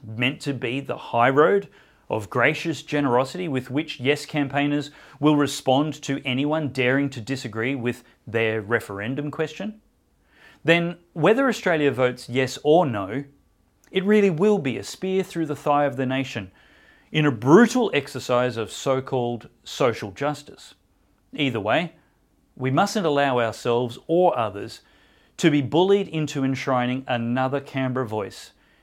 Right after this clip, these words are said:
in the Constitution forever. We saw in an earlier clip that at his election victory speech,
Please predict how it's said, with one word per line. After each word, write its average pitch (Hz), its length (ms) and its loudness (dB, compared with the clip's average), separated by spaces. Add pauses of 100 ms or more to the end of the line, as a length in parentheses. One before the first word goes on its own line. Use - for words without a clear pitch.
in 110 120 -8
the 107 80 -8
Constitution 175 920 -8
forever. 110 840 -6 (1900)
We 131 100 0
saw 165 260 4
in 131 100 4
an 117 180 0 (220)
earlier 117 320 2
clip - 400 -12
that 104 420 -6 (180)
at 127 240 -4
his 104 920 -8
election 110 680 -4
victory 104 460 -8
speech, - 680 -14